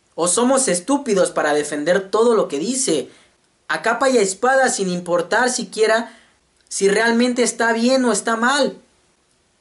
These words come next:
¿Tú qué opinas de este primer, tercer informe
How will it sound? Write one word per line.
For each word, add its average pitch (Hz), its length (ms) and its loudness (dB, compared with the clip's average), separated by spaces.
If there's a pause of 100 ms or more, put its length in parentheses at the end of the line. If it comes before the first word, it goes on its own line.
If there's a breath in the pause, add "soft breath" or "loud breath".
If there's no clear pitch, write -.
(140)
¿Tú 311 160 0
qué 285 80 0
opinas 254 560 0
de 220 80 6
este 220 300 2
primer, 196 720 -2
tercer 180 440 -2
informe 202 720 0